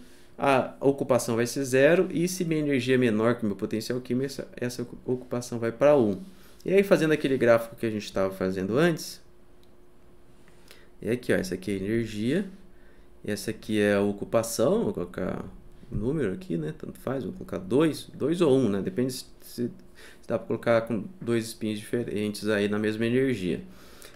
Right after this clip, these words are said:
Mas a gente pode escrever onde é que a gente quiser, que, ó, esse aqui é, é a energia do Mi. Lembra que a energia, esse Mi aqui,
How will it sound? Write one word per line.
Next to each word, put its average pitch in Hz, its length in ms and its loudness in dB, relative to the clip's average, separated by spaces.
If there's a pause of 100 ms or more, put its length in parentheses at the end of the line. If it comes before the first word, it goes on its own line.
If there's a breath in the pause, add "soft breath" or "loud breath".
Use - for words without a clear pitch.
Mas 147 140 0
a 160 40 0
gente 185 160 2
pode 190 180 4
escrever 156 320 2
onde 147 140 2
é - 20 -6
que 143 100 -4
a 151 40 0
gente 156 160 -6
quiser, 151 340 2
que, 127 120 0
ó, 95 40 4
esse 95 200 0
aqui 127 140 -4
é, 147 220 0
é 131 260 2 (160)
a 127 80 0
energia 127 360 2
do 139 140 -4
Mi. 107 400 0
Lembra 123 200 0
que 127 100 -4
a 127 40 2
energia, 127 680 6
esse 117 240 0
Mi 117 200 2
aqui, - 380 2